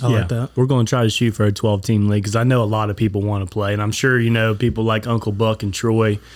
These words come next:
Speaker 2: they're probably interested. They're the O Gs, so they'll probably be in as well whenever I, uh, talk to them. So, Scotty P, mark yourself down.
Speaker 1: Let's do it.
Speaker 2: I'll get the league built up, um,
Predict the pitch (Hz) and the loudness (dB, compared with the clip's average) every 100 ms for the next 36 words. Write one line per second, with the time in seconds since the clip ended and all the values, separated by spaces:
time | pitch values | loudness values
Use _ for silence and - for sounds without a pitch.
0 | - - - 110 104 113 107 101 104 104 | -20 -14 0 0 2 0 0 2 2 2
1 | 101 101 98 104 101 101 101 101 101 98 | 2 0 -2 -2 0 2 2 2 2 0
2 | 98 98 - 101 101 - 98 92 101 101 | -2 -2 -4 -2 -2 -2 -2 -2 -2 0
3 | 98 92 101 98 95 - - - - 110 | 0 0 0 0 -2 -4 -12 -20 -8 0
4 | 107 101 104 101 98 98 92 92 110 101 | 2 4 2 2 2 2 0 -2 -2 -2
5 | - 101 101 95 - 123 110 90 - - | -2 0 2 2 2 2 2 -2 -10 -20
6 | - - - - - 175 165 156 151 113 | -20 -20 -14 -6 -2 0 0 0 0 0
7 | - _ _ _ _ 156 _ 127 127 127 | -4 _ _ _ _ -20 _ 0 0 0
8 | 120 131 113 117 120 120 120 117 - 127 | 0 0 0 0 0 2 2 0 -2 0
9 | 123 117 127 123 110 113 113 117 110 120 | 0 0 0 0 0 0 2 0 2 2
10 | 117 113 110 110 - _ 107 101 101 95 | 2 2 0 -2 -10 _ -2 0 0 0
11 | 90 | -4